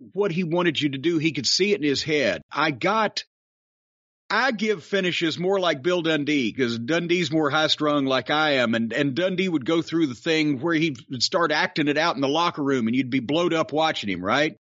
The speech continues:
Jerry was laid back and calm, and he talked slow, and he would, he'd have that spit cup,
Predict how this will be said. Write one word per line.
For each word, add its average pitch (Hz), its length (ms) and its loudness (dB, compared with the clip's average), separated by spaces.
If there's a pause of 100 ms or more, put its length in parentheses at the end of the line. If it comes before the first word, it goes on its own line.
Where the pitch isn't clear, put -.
(500)
Jerry 208 340 0
was 180 200 0
laid 175 340 0
back 143 520 0 (560)
and 135 240 0
calm, 170 420 0
and 139 80 2
he 113 120 -2
talked 120 380 -2
slow, 151 640 0
and 107 140 -2
he 131 160 2
would, 107 260 0 (680)
he'd 143 180 0
have 170 180 0
that 180 160 0
spit - 400 -2
cup, 143 400 -2